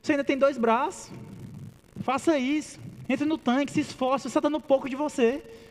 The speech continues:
Você ainda tem potencial para poder fazer isso." E o miserável no chão:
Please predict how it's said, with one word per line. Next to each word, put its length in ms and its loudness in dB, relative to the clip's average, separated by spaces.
Você 180 6
ainda 100 2
tem 160 2
potencial 720 2
para 100 4
poder 160 4
fazer 300 4
isso." 420 -2
E 80 4
o 20 0
miserável 680 2
no 120 -2
chão: 320 -4